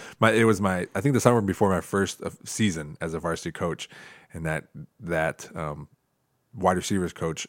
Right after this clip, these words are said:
stressed blocking more than anything in his meeting. And as a off-, former offensive lineman,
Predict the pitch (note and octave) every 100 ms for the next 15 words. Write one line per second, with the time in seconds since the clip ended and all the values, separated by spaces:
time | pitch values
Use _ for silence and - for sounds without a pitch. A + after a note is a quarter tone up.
0 | _ - - F#2+ E2+ - - - E2+ E2+
1 | F2 F#2+ - A#2 B2+ - _ _ - F#2+
2 | F#2 E2+ D#2 F2 F#2 - G#2 G#2+ A#2 _
3 | _ - _ G2 F2+ F2 F#2+ G2+ G2+ G#2
4 | F#2+ F#2+ F2+ G#2+ - - - D#3+ A#2 G#2+
5 | F#2+ F#2 G2 G2+ F2 E2